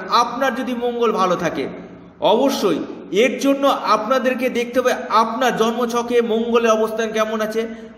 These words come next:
আপনার জন্মছকে শুক্রের অবস্থান কেমন আছে, আপনার জন্মছকে শনির অবস্থান কেমন আছে। এই জায়গাগুলো বিচার্য বিষয়, তবেই কিন্তু pink point prediction করা যাবে।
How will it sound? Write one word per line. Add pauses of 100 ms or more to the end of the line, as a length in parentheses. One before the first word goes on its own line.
(120)
আপনার
জন্মছকে
শুক্রের
অবস্থান
কেমন
আছে, (540)
আপনার (1400)
জন্মছকে
শনির
অবস্থান
কেমন
আছে। (440)
এই
জায়গাগুলো (160)
বিচার্য
বিষয়, (380)
তবেই
কিন্তু (100)
pink
point
prediction
করা
যাবে।